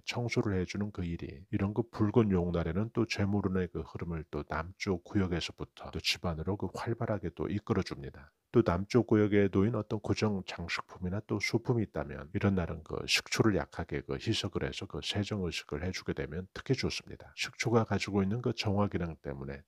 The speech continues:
또 오행 그 화라고 하는 그 불기운과 그 서로 상충하지 않습니다. 또 불필요한 그 기운을 또 제거하는 데 아주 그 탁월하죠.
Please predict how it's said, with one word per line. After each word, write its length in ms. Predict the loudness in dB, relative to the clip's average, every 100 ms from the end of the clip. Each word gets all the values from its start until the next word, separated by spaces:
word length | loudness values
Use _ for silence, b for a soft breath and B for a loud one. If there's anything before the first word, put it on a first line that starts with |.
| _
또 120 | 6
오행 360 | 10 10 8 4
그 120 | 0
화라고 500 | 0 0 0 2 2
하는 160 | 2 -2
그 100 | -4
불기운과 800 | 2 2 4 4 4 2 0 -2
그 160 | -4 -6
서로 220 | -4 -4
상충하지 680 | -2 -4 -6 -2 -2 -2 -4
않습니다. 640 | -4 -8 -10 -12 -16 -18 -10
또 80 | -6
불필요한 580 | 2 2 2 -2 -2
그 160 | -2 -4
기운을 440 | -2 0 0 0 -2
또 120 | -6
제거하는 640 | -6 -6 -4 -4 -4 -4 -8
데 240 | -10 -10 -12
아주 300 | -14 -14 -6
그 180 | -4 -4 -8
탁월하죠. 720 | -6 -2 0 -2 -6 -12